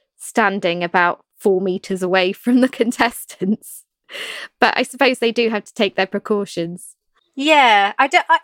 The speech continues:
Speaker 2: funnily enough, I didn't notice that any more than previous series, but, um, yeah, I still thought it was just a lovely little bubble of television escapism,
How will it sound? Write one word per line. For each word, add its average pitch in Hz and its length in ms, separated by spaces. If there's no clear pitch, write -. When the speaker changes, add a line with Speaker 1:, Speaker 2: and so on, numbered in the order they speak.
Speaker 2:
funnily 381 220
enough, 320 240
I 269 80
didn't 254 240
notice 254 360
that 214 200
any 214 240
more 202 240
than 196 180
previous 190 540
series, 160 580
but, 175 240
um, 180 360
yeah, 202 320
I 208 100
still 233 300
thought 214 240
it - 100
was - 140
just - 340
a 190 60
lovely 196 420
little 180 220
bubble 185 320
of 175 180
television 175 500
escapism, 170 760